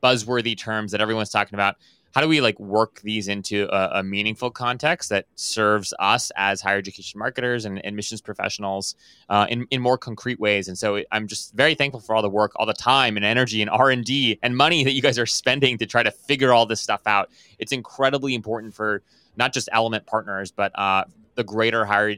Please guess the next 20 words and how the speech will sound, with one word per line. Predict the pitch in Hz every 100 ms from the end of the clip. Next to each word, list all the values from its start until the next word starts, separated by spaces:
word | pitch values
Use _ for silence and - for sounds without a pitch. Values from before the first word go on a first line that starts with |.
| -
higher | - 110 104
education | 98 98 101 101 95
community | 101 98 104
to | 92
be | 95
able | 95
to | 92
look | 95 98
to | - 98
as, | 92 90 -
as | 107 104
an |
example | 101 92 85 101 98 98
of | 92
people | 98 92 95
kind | 98
of | 90
doing | 82 95 90
this | 87 -
work. | 98 92 -